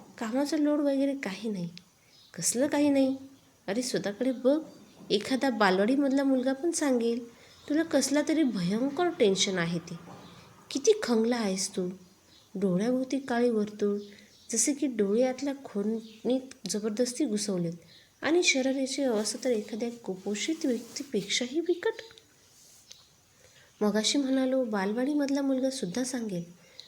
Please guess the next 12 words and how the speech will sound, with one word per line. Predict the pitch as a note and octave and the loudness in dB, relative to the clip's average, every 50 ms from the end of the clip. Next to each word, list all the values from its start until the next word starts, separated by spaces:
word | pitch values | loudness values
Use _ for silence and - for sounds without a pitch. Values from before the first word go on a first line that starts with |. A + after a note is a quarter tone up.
| - - - | -20 -8 -2
पण | D#4+ E4+ E4 A#3+ F3+ | 0 2 2 2 2
बालवाडीमधला | F#3 F3 E3+ E3+ E3+ G3 A3+ C#4+ D#4 D#4 D4 D4+ D#4 | 0 0 0 0 0 0 0 0 0 0 2 0 0
मुलगा | D#4 D#4 D4 C#4+ D4 C#4+ | 0 0 0 0 -2 -2
हे | C4+ D4+ D4 | -2 -4 -4
सांगायला | D4 C4+ A#3 G#3 G#3 G#3+ G#3+ A3+ A#3+ | -4 -4 -4 -4 -4 -4 -4 -4 -4
तुझ्याजवळ | A#3 A#3+ A#3 G#3+ G3+ A3+ A#3 A3 A#3+ A#3+ B3 B3 | -4 -4 -4 -4 -2 -2 -2 0 0 2 2 2
येणार | A#3 G#3 G3 G3 G#3+ A#3+ A#3 C4+ | 0 0 0 -2 -2 -4 -6 -8
नाही, | B3 A3 G3 F3+ E3 D#3+ - - - _ _ - - - - - - - - A3+ | -8 -8 -6 -8 -8 -10 -10 -18 -20 _ _ -20 -20 -20 -20 -20 -20 -12 -6 -4
लांबूनच | A3+ G#3+ G#3 G3+ G3+ A#3+ B3 D4 C#4 C#4 | -2 0 0 2 2 2 2 2 0 0
घाबरून | B3 B3 G#3+ G#3+ A3 A#3 | -2 -2 -2 0 -2 -2
पळून | A#3 - - G3+ F#3+ F#3 G3+ A3+ | -4 -4 -2 -2 -2 0 -2 -2
जाईल. | G#3+ A3+ G3 E3 D#3 | -2 -2 -4 -4 -4